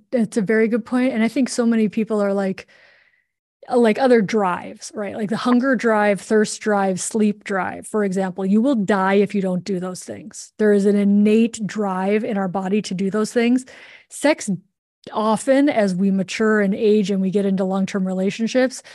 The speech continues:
we're, we're not gonna die for not having sex. And actually, the less we have sex, the less we're actually interested in it,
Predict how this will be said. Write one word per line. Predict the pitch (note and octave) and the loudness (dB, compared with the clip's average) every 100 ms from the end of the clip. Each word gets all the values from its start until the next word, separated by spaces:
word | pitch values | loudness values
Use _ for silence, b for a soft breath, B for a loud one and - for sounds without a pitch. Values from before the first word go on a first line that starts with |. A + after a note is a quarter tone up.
| B | B
we're, | - C4 D#4 | -2 -2 -2
we're | A#3+ C4+ B3+ B3+ D#4+ | -6 -6 -4 -2 0
not | F#4+ | 0
gonna | E4 A3+ | 0 0
die | F3 F#3+ F3 A#3 C#4+ | 0 -4 -2 -2 0
for | A#3+ | 0
not | G3+ G3+ | 0 0
having | G#3 G3 | 0 -2
sex. | F#3 G3+ C4 - | -2 -2 -2 0
And | A3+ | 0
actually, | B3 D4 | 0 0
the | A3 G#3 | 2 0
less | F3+ F#3 G#3 G#3+ - | 0 0 0 0 0
we | C4 | 0
have | C4+ B3+ | 0 0
sex, | D4 D4+ - | -2 -2 -2
the | G#3+ G#3 | 0 2
less | G#3 G#3+ | 2 2
we're | A3+ | 2
actually | G#3 - G3+ | 0 0 2
interested | G#3+ A3 G3 - G3 | 2 2 -2 -6 -12
in | G#3+ | -12
it, | A#3 - | -14 -18